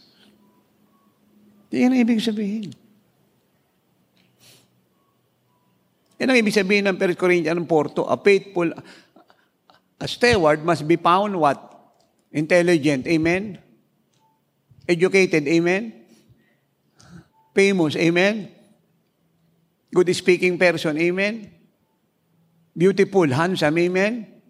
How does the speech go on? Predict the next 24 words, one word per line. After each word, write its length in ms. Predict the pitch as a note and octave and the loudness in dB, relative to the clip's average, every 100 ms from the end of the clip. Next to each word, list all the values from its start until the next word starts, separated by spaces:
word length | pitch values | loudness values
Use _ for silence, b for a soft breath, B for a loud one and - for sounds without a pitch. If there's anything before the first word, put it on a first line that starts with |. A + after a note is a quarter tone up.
| _ _ G3 | _ _ -12
No. 480 | G3+ A#3+ F#3+ A2 - _ _ _ _ _ _ b b - | -6 -4 -4 -8 -16 _ _ _ _ _ _ b b -8
A 80 | C#3+ | -6
steward 560 | - G3+ G3 G3 F3 | -2 0 2 2 2
must 160 | F3 D3+ | -4 0
be 80 | E3 | 0
found 320 | F3 F3 F#3 | 2 0 2
what? 240 | F3 C#3 - - - _ _ _ _ C#3 | 2 2 -2 -16 -20 _ _ _ _ -6
Unfaithful. 560 | D3+ F#3 E3+ - C#3 | 0 2 2 0 -2
Amen? 560 | C3+ D#3+ D#3+ F#3+ A3+ - - _ _ _ _ _ _ _ - | 0 0 0 -2 -4 -12 -20 _ _ _ _ _ _ _ -6
Disobedient. 720 | D3 F3+ E3 F3+ D#3 D3 D#3+ | -2 0 2 2 2 0 0
Amen? 480 | E3+ E3+ F#3 A#3 A3+ - _ _ _ _ _ | 0 2 0 -2 -10 -20 _ _ _ _ _
Robbers 480 | - D#3+ E3+ E3+ D#3+ | -2 0 2 0 -2
of 160 | - | -4
tithes 240 | F3 E3+ E3 | -2 -2 -2
and 80 | D#3 | -2
offering. 480 | E3 E3 D#3 C#3+ - | -2 0 0 0 -2
<laughs> 80 | G3+ | -2
Amen? 520 | E3+ F3+ F#3+ - - _ _ _ _ _ _ _ _ _ _ | -2 -2 -4 -8 -14 _ _ _ _ _ _ _ _ _ _
A 100 | - | -8
steward 360 | - F3+ F#3+ F3+ | -2 2 2 2
must 240 | F3 C#3 | -2 0
be 80 | E3+ | 0
found 720 | E3+ E3+ E3 E3 D3 B2+ A#2+ - _ _ _ _ _ | 2 2 4 2 0 -4 -8 -14 _ _ _ _ _
hypocrite. 800 | F#3+ F#3 F3+ F3+ D3 A#2 - | 0 2 0 2 0 -2 -12